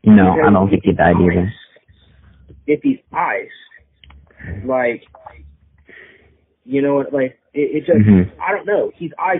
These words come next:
Speaker 2: He could have reformed somehow, you know what I'm saying?
Speaker 1: <coughs> Uh-huh, I do.
Speaker 2: Oh, another thing. I like the way that they handled Icicle in Stargirl. I do not like the way they handled him in, um, The Flash.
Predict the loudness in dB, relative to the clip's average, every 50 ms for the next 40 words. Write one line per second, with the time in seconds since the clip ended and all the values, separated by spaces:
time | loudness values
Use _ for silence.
0 | -6 -10 -12 -10 -8 -8 -8 -8 -8 -10 -12 -6 _ -2 -2 -2 -4 -6 -10 -12
1 | -12 -12 -12 -16 -12 -12 -10 -10 -10 -10 -12 -12 -8 -4 -2 -2 0 -2 -4 -4
2 | -8 -20 -20 _ _ -8 -6 -6 -6 -6 -8 -8 -10 -14 -20 _ -14 -12 -12 -12
3 | -8 -6 -4 -4 -2 -4 -4 -4 -4 -4 -6 -6 -6 -6 -6 -6 -8 -8 -8 -10
4 | -16 -18 _ _ _ _ _ _ -20 -16 _ -8 -8 -8 _ -20 -20 -4 -2 -2
5 | 0 0 -2 -2 -4 -8 -8 -8 -6 -6 -2 -2 -4 -4 -4 -8 -10 -10 -10 -16
6 | _ _ _ _ _ _ _ _ _ _ _ _ _ _ _ _ _ -8 -6 -4
7 | -4 -6 -6 -4 -4 -2 0 0 0 0 -2 -6 -6 -10 -10 -10 -6 -4 -2 0
8 | 0 0 0 -2 -8 -8 -8 -10 -8 -8 -4 -2 -2 -2 -2 -4 -8 _ _ _
9 | _ _ _ -6 -6 -6 -6 -6 -4 -2 -2 -2 -2 0 0 0 0 0 -2 _
10 | _ _ _ -8 -8 -8 -8 _ 0 0 0 0 -2 -4 -4 -6 -4 -2 0 0
11 | 0 0 -2 -6 -6 -10 -6 -6 -6 -6 -6 -8 -8 -8 -8 -10 -14 -12 -12 -12
12 | -12 -14 -18 -20 -20 -18 -12 -10 -10 -8 -8 -10 -12 -14 -16 -20 -20 _ _ -20
13 | _ _ _ _ _ _ _ _ _ _ _ _ -12 -12 -12 -8 -6 -4 -4 -4
14 | -4